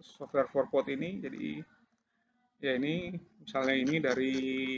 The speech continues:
Structural Setting of Combs Sedimentary Basin, North Cameroon, gitu, dari data E G M dua ribu delapan, gitu ya. Nah, dia sudah menggunakan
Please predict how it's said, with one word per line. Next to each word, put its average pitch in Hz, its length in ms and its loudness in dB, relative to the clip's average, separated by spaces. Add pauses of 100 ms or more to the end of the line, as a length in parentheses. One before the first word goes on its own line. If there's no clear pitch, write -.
(240)
Structural 135 520 4
Setting 135 520 2
of 135 200 -6
Combs 139 280 4
Sedimentary 131 520 -2
Basin, 165 560 4 (240)
North - 200 -16
Cameroon, 170 640 4 (720)
gitu, 127 320 0
dari 131 240 2
data 123 560 4
E 143 80 0
G 131 160 4
M 135 120 6
dua 127 120 2
ribu 127 160 0
delapan, 127 560 2
gitu 156 240 4
ya. - 0 - (640)
Nah, 127 160 -4
dia 139 80 6
sudah 143 400 4
menggunakan 131 560 4